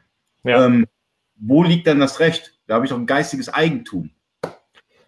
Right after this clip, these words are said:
Speaker 1: Ja, genau. Also du hast automatisch, wenn du was zeichnest oder ein Musikstück, äh, fertigstellst oder so, hast du automatisch Urheberrecht darauf. Da bin ich jetzt kein Experte, aber
Speaker 2: Mhm.
Speaker 1: soweit kann ich das natürlich sagen, äh, du hast dann Urheberrecht.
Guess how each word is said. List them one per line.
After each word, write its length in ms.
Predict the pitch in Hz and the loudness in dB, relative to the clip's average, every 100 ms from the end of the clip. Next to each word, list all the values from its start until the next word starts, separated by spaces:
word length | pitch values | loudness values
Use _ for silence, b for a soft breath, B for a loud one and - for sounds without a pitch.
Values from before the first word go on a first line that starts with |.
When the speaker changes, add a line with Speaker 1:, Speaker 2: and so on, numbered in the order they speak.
| - | -2
Speaker 1:
Ja, 180 | 127 160 | 0 0
genau. 300 | 165 113 92 | -2 -2 -4
Also 240 | 123 123 | -2 -2
du 220 | 127 143 | 0 0
hast 320 | 131 156 - - | 0 -2 -6 -4
automatisch, 720 | 147 165 151 139 147 143 - | -2 -2 -4 -6 -6 -8 -6
wenn 160 | 131 | -4
du 80 | 131 | -2
was 180 | 113 107 | -4 -4
zeichnest 560 | - 156 170 160 156 - | -4 -6 -6 -8 -8 -6
oder 240 | 117 113 | -2 0
ein 180 | 113 107 | 0 -4
Musikstück, 680 | 104 120 170 - 139 135 - | -6 -8 -12 -4 -4 -4 -8
äh, 300 | 127 120 117 | -2 0 0
fertigstellst 720 | 143 139 117 - 123 127 - | -2 -4 -6 -2 -2 -2 -6
oder 180 | 110 110 | -4 -4
so, 260 | 101 113 | 0 -2
hast 160 | 104 - | -2 -4
du 60 | 107 | -4
automatisch 540 | 127 127 117 110 - | -2 -2 -2 -4 -8
Urheberrecht 640 | 135 131 131 156 151 147 | 0 2 4 0 -4 -6
darauf. 320 | 143 151 185 190 | -6 -4 -4 -2
Da 100 | 117 | -2
bin 140 | 120 | -2
ich 80 | 120 | -4
jetzt 180 | 123 - | -6 -4
kein 180 | 113 | -6
Experte, 600 | 107 - - 107 135 170 b b b b b b | -6 -12 -6 -4 -2 -4 b b b b b b
aber 400 | 120 117 107 113 | -2 2 2 0
Speaker 2:
Mhm. 40 | 98 | -2
Speaker 1:
soweit 280 | 131 127 | 0 0
kann 140 | - 120 | -2 -6
ich 100 | 117 | -4
das 180 | 113 107 | -6 -6
natürlich 400 | 101 117 107 - | -10 -10 -12 -8
sagen, 460 | 95 120 120 120 | -4 -4 -6 -8
äh, 280 | 117 107 104 | -8 -4 -6
du 120 | 98 | -4
hast 160 | 101 107 | -8 -6
dann 140 | 104 | -8
Urheberrecht. 560 | 90 143 143 135 131 131 | -4 -2 -2 -4 -6 -8